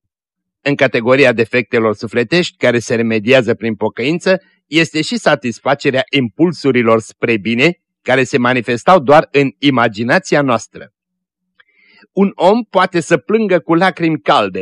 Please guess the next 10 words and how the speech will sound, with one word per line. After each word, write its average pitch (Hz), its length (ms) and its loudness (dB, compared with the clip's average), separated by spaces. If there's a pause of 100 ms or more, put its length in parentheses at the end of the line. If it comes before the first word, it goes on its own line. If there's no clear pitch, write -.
pentru 113 340 -4
nedreptățile 113 840 -2
făcute 117 400 -4
acum 117 300 -4
două 120 360 2
mii 113 180 -4
de 101 140 -4
ani 107 180 -4
Domnului 104 420 -4
Isus, 139 320 -4